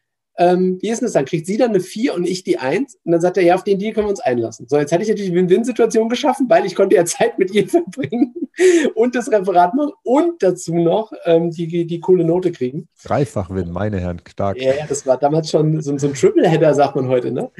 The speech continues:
Speaker 1: Ähm, naja, gut, also mit der Beziehung zu ihr wird's nix, ähm, aber wir haben, ähm, tatsächlich eine, eine lustige Zeit verbracht und dann habe ich in dem Zusammenhang, um es auf den Punkt zu bringen,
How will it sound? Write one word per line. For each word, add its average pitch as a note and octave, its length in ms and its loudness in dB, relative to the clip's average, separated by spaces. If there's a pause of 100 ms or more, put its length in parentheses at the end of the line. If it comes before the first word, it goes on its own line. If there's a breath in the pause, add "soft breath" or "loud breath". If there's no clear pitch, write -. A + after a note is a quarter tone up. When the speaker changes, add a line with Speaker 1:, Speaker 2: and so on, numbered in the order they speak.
(440 loud breath)
Speaker 1:
Ähm, D#3+ 360 2
naja, G#3 340 4
gut, F#3 160 4
also D#3 200 -2
mit F#3 100 2
der G3 60 6
Beziehung A#3 420 0
zu - 120 -6
ihr G#3 240 2
wird's A3 180 0
nix, - 420 -4
ähm, F#3 200 0
aber F#3 180 2
wir E3+ 180 2
haben, F#3+ 420 0
ähm, D#3+ 360 -2
tatsächlich E3 520 -2
eine, D#3 140 0
eine D3+ 220 -2
lustige E3 400 -4
Zeit D#3+ 240 -4
verbracht F3+ 360 -8
und D#3 120 -8
dann D3 140 -4
habe D#3 120 -6
ich D#3 80 -8
in D#3 80 -6
dem E3+ 200 2
Zusammenhang, E3+ 640 -4
um F#3 100 -10
es - 100 -12
auf C#3+ 80 -8
den C#3+ 100 -10
Punkt D#3+ 200 -12
zu D#3+ 100 -16
bringen, D#3 280 -6